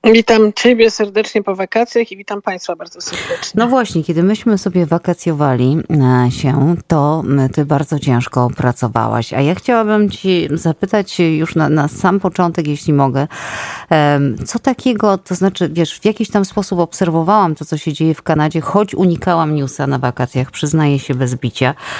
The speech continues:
Speaker 2: Ale
Speaker 1: Mhm.
Speaker 2: co wydarzyło się tam u was, że po, e, po tej wizycie papież Franciszek powiedział i przyznał, że Kościół dopuścił się na terenie Kanady ludobójstwa?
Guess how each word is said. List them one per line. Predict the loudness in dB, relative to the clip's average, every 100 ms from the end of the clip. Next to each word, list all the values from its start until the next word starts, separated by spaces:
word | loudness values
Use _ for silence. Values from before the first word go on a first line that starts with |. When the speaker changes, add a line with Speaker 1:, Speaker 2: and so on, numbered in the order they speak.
| -10 -10 -2
Speaker 2:
Ale | 4
Speaker 1:
Mhm. | 6 6 2
Speaker 2:
co | -2 -2 2 2 2 -2
wydarzyło | -4 0 0 2 0 0 0 2 2 0
się | -4 -2
tam | 0 0 0
u | 0
was, | 2 0 -2 -6 -4
że | -2 0 0 -2
po, | 0 2 2 -2 -4
e, | 0 2 4 2 0 -4 -16 -16 -10 0
po | 2
tej | 2 0
wizycie | 0 -2 0 0
papież | 0 -2 0 -4
Franciszek | 0 0 0 -4 -4 -4 -4 -2
powiedział | 0 2 0 0 0 0
i | -4
przyznał, | 0 0 2 2 2 2 0
że | -4
Kościół | -2 -2 -2 -4
dopuścił | -2 -2 -2 -4 -2 -2
się | 0 0
na | 0
terenie | 0 0 0
Kanady | 0 0 0 -2
ludobójstwa? | -2 -2 -4 -4 -6 -8 -10 -10